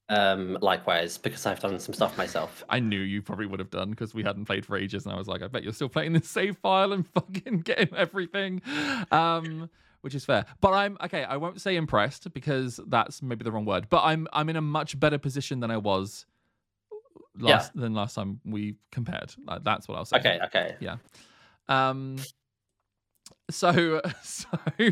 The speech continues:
Speaker 2: uh, Great Fairy, yeah, that's great. She didn't actually have my, I don't have a lot of gear. Um,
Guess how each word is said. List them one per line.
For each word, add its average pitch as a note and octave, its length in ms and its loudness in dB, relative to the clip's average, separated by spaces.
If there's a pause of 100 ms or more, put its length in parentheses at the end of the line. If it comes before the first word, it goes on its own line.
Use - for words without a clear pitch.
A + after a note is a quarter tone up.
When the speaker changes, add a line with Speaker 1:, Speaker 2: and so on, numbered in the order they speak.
(580)
Speaker 2:
uh, D3 240 6
Great F#3+ 240 2
Fairy, E3+ 280 6
yeah, D3+ 220 4
that's C#3+ 140 -4
great. C3 340 -4
She F#3 240 -2
didn't G3 200 4
actually F#3+ 300 2
have D#3+ 180 -4
my, D#3 160 -6
I D#3 160 4
don't F3+ 160 -4
have D#3+ 140 0
a C#3 40 -2
lot C3+ 140 -2
of A#2+ 80 -10
gear. G2+ 480 -2
Um, G2+ 500 0